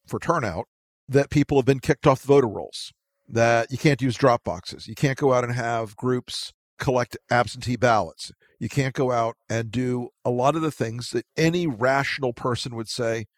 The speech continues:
"Yeah, it's encouraging voting, and it's not fraud." But because of that sweep they've made in a lot of the state houses, it is enormously important at this point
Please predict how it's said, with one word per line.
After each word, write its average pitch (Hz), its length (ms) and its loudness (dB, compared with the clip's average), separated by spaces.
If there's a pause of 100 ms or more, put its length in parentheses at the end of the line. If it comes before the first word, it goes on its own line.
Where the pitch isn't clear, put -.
(180)
"Yeah, 240 140 2
it's 202 120 2
encouraging 131 420 2
voting, 95 340 -2 (420)
and 131 120 6
it's 127 160 0
not 147 180 6
fraud." 87 360 -6 (420)
But 190 260 8 (340)
because 135 280 2
of 139 80 -2
that 127 160 2 (160)
sweep 131 560 -4
they've 110 200 -2
made 117 300 -4
in 104 60 -10
a 104 40 -8
lot 104 200 -4
of 95 60 -12
the 101 60 -6
state 95 220 -8
houses, 139 540 -8 (500)
it 175 140 4
is 170 120 -2
enormously 127 680 -4
important 95 420 -2 (320)
at 120 120 -6
this 123 180 -4
point 101 340 -8